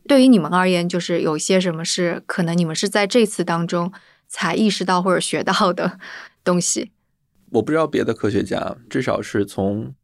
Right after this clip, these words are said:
Speaker 2: 我个人的角度，
Speaker 1: 嗯。
Speaker 2: 我是做公共卫生的，流行病学的。这两年给学生讲课，经常给学生说，我说：“大流行，咱们真的是活久见。”就是
Speaker 1: <laughs> 活久见。
Speaker 2: <laughs> 真的是活久见。
Speaker 1: 嗯。
Speaker 2: 我们学流行病学的一个经典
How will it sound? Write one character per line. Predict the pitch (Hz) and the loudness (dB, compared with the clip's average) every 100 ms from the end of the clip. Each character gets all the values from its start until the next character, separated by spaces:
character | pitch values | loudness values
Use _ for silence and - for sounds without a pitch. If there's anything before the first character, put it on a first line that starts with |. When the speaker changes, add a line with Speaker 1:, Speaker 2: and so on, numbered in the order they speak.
| _ - | _ -2
Speaker 2:
我 | 98 | -2
个 | 95 131 | 2 0
人 | 104 | 2
的 | 104 | 0
角 | 104 - | -2 -4
度， | 90 - 82 - | -6 -8 -8 0
Speaker 1:
嗯。 | 107 | 2
Speaker 2:
我 | |
是 | 101 95 | 2 -2
做 | 98 | -2
公 | 95 98 | -2 -2
共 | 98 | -2
卫 | 98 | -2
生 | 98 95 | -2 -4
的， | 92 | -2
流 | 98 98 | -2 -2
行 | 98 | -2
病 | 98 101 | -4 -6
学 | - | -8
的。 | - - _ _ _ | -10 -12 _ _ _
这 | 131 | 0
两 | 104 | 0
年 | 101 | 0
给 | 101 | -2
学 | 98 98 | 0 -2
生 | 107 | 0
讲 | - - | -2 -6
课， | - 95 | -4 -2
经 | 104 | 0
常 | 107 98 | -2 -2
给 | 85 | -2
学 | - | -4
生 | 101 110 | -4 -6
说， | - 95 101 | -4 -2 -2
我 | 101 | -2
说 | 101 98 101 _ - - _ | 0 0 -2 _ -20 -20 _
：“大 | - 127 | -6 -2
流 | 90 90 | 0 0
行， | 113 - 82 - 135 | -2 -6 -8 -8 -10
咱 | - 101 | -6 -6
们 | 98 | -4
真 | 113 | -2
的 | 110 | -2
是 | 107 | -2
活 | 101 - 87 | -4 -2 0
久 | 107 - | 0 -4
见。” | - 80 127 - _ - - - - - | -4 -6 -6 -12 _ -20 -20 -20 -6 0
就 | 123 | 2
是 | 113 110 - | 4 2 -2
Speaker 1:
<laughs> | - - | -4 0
活 | 202 | 0
久 | - 180 | 2 2
见。 | - - 220 175 | 2 0 -2 -12
Speaker 2:
<laughs> | - - | -20 -10
真 | - 147 | 2 4
的 | 135 | 4
是 | 120 | 2
活 | 98 95 | 0 2
久 | 92 | 0
见。 | 92 98 | 0 0
Speaker 1:
嗯。 | 98 | 0
Speaker 2:
我 | 101 | 0
们 | 107 120 | 0 0
学 | - 147 | 2 2
流 | 127 143 | 4 2
行 | 151 | 0
病 | 156 143 131 | 0 -2 -2
学 | - - | -2 -2
的 | 104 | 0
一 | 107 | 0
个 | 107 | 0
经 | - 143 156 | -2 -4 -2
典 | 120 | -2